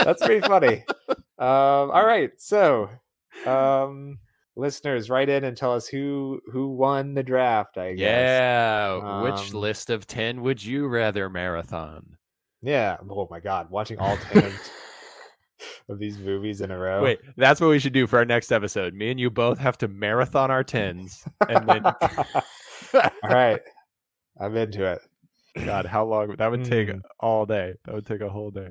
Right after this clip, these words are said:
Speaker 1: That would take more than a day, dude.
Speaker 2: Yeah. What am I talking
Speaker 1: Well,
Speaker 2: about?
Speaker 1: I don't know. Well, let's see. If the movies are all at least ninety minutes,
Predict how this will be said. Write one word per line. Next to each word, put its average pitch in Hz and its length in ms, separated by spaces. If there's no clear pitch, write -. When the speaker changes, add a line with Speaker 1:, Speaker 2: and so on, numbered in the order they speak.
Speaker 1:
That 160 120
would 170 100
take 147 240
more 139 220
than 135 160
a 110 40
day, 110 320
dude. 110 380
Speaker 2:
Yeah. 92 380
What 107 120
am 95 80
I - 20
talking 95 200
Speaker 1:
Well, 175 120
Speaker 2:
about? 208 140
Speaker 1:
I 196 40
don't 196 160
know. 123 360
Well, 156 180
let's 151 200
see. 92 240
If 107 140
the 139 80
movies 156 260
are 143 120
all 127 160
at 113 140
least 120 480
ninety 110 240
minutes, 95 420